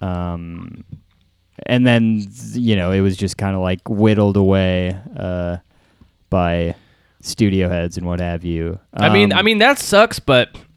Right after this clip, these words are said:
Speaker 2: there's a lot in here. <laughs> I mean, I would say
Speaker 1: Yeah.
Speaker 2: that even though he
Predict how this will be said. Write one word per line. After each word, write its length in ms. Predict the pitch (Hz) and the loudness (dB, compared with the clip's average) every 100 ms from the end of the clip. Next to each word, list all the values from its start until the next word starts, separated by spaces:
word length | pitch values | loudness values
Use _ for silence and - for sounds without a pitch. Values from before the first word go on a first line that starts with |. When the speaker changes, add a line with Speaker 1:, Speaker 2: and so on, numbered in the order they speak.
| _ - | _ 2
Speaker 2:
there's 240 | 208 285 | 4 6
a 80 | 208 | 6
lot 580 | 143 120 127 143 139 - | 4 4 4 4 2 0
in 220 | 131 123 | -2 0
here. 520 | 117 107 90 80 90 - | 0 0 -2 -4 -10 0
<laughs> 1080 | 185 - - - - - - 294 285 240 - | 0 2 -4 -8 -10 -12 -12 -12 -12 -14 -4
I 100 | 180 | 0
mean, 280 | 196 196 185 - | 2 0 0 0
I 100 | 233 | 0
would 160 | 285 | 0
say 280 | - 233 220 | 0 2 4
Speaker 1:
Yeah. 60 | 214 | 4
Speaker 2:
that 160 | 185 147 | 2 0
even 380 | 180 233 233 170 | -2 0 0 4
though 240 | 170 180 | 6 6
he 500 | 147 156 147 135 | 2 0 2 2